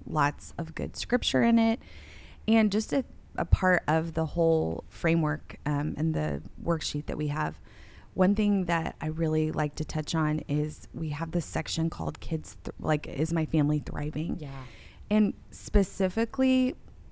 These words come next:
Speaker 1: what thriving is not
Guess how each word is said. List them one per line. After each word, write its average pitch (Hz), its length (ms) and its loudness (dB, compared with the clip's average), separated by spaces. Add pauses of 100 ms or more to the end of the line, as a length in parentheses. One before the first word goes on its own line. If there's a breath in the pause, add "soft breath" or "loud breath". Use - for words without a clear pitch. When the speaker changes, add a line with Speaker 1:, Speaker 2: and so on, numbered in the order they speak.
(120)
Speaker 1:
what 175 420 4 (640)
thriving 185 800 4
is 156 240 2
not 151 800 2